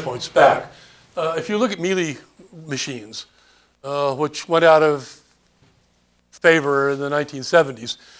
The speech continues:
they were for finite state machines what this is for context-free grammars. They had both input and output characters in Mealy machines. He was using them for cryptogra-, cryptography and that sort of thing.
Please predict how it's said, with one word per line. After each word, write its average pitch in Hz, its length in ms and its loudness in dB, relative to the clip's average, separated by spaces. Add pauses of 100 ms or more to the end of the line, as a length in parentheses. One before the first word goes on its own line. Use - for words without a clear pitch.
(180)
they 175 160 6
were 175 240 4
for 151 160 -6
finite 180 340 4
state 165 220 -4
machines 147 560 -8
what 151 160 -4
this 135 180 -6
is 143 300 -4
for 131 460 -4 (420)
context-free 147 460 -2
grammars. 143 480 -2 (240)
They 143 160 -2
had 143 160 0
both 175 220 6
input 156 340 -2
and 147 140 -4
output 143 360 2
characters 147 560 -2 (320)
in 151 100 -8
Mealy 165 220 2
machines. 131 320 -6
He 151 100 -8
was 143 140 -10
using 156 280 -4
them 147 120 -6
for 135 280 -6 (280)
cryptogra-, 143 640 -2 (560)
cryptography 139 760 2
and 131 100 -6
that 135 160 -4
sort 120 220 -10
of 113 60 -20
thing. 110 220 -12